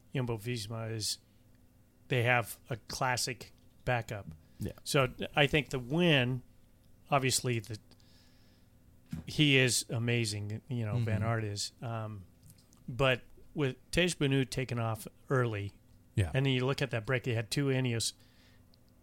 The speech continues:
Speaker 1: It, you had Tej, they had, um, uh, uh, Van Hooijdonk,
Speaker 3: Yeah.
Speaker 1: they had, um, uh, Mike Tennyson.
Speaker 2: Mm-hmm.
Speaker 1: Those guys were up front.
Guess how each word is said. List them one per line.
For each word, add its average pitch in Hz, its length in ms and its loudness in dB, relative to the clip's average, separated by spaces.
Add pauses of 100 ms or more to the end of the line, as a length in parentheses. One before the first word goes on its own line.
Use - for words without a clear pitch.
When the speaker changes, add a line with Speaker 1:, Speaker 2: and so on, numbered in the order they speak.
(120)
Speaker 1:
It, 185 180 -4
you 135 240 0
had 117 280 -2 (240)
Tej, 151 480 -2 (100)
they 117 160 -4
had, 113 400 -6 (100)
um, 110 440 -8 (840)
uh, 107 540 -10 (340)
uh, - 480 -14
Van 123 200 -2
Hooijdonk, 151 640 0
Speaker 3:
Yeah. 90 120 2
Speaker 1:
they 120 160 0
had, 113 300 -2 (180)
um, 110 380 -8 (760)
uh, 117 160 -6
Mike 123 640 -4 (160)
Tennyson. 143 680 -2
Speaker 2:
Mm-hmm. 113 300 -2 (420)
Speaker 1:
Those 160 220 0
guys 147 280 2
were 127 140 -4
up 117 140 -6
front. 165 340 0